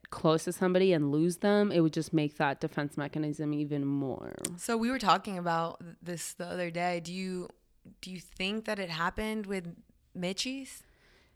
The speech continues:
Speaker 1: I think that I already had that tendency, as you can see from my twelve-year-old diary entry.
Speaker 2: Oh, yeah.
Speaker 1: 'Cause Mitchie's died when I was sixteen. But whenever she killed herself and,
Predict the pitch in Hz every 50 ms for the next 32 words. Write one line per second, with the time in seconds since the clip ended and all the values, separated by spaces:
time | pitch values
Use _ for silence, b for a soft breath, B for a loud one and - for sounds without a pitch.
0 | b b _ _ _ _ _ _ _ 196 196 202 190 - - - 226 220 220 233
1 | 233 - - 214 196 185 180 170 165 - - - 170 170 170 165 170 175 180 180
2 | 156 147 160 160 165 165 170 156 - - - 160 160 165 170 180 - - 202 196
3 | 185 - 165 165 - 170 156 - - 170 160 160 - 180 170 160 156 - - -
4 | 160 151 156 170 165 160 156 156 151 151 - - - 160 151 151 160 165 175 180
5 | 180 196 - - 226 226 240 262 269 - 170 160 151 - - - 170 170 180 -
6 | _ - 180 165 170 165 156 - - 170 160 - - 160 151 160 165 160 156 151
7 | 143 147 - - - 160 156 - - - - - 156 151 147 156 180 214 233 233
8 | - b b b b b b b b b b b b _ - 151 147 175 160 156
9 | 151 151 151 151 147 143 - - - - - _ _ _ _ _ _ _ _ _
10 | _ _ _ _ _ _ _ _ _ _ _ _ _ _ - - _ _ _ _
11 | 185 180 180 175 165 160 160 156 165 175 - - - - - 170 165 165 165 165
12 | 160 156 - _ _ _ _ _ - - - _ - - - - - - - -
13 | - - 170 156 156 170 180 190 - - 214 220 226 233 - 185 170 156 147 147
14 | 151 160 170